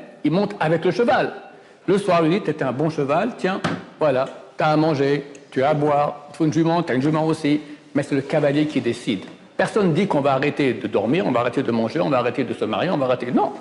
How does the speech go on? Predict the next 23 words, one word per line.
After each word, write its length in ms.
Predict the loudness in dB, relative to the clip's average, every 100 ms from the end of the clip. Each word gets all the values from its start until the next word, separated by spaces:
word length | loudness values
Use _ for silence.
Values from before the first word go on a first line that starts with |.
| -16 -20 -16 -16 -6
Les 80 | -4
curés 320 | 2 4 4
ne 60 | 2
se 60 |
marient 240 | 2 2 2
pas. 220 | 0 -2
Non, 100 | -2
on 40 | -4
se 80 | 0
marie, 180 | 2 2
on 100 | 2
fait 100 | 0
des 120 | 0
enfants, 200 | 0 0
il 20 |
n'y 60 | 0
a 20 |
aucun 160 | 0 0
problème. 400 | 2 2 0 -2 -10 -18 -8
Mais 140 | -8
c'est 180 | -6 -8
géré 560 | -4 0 2 2 0 -4 -8
par 160 | -6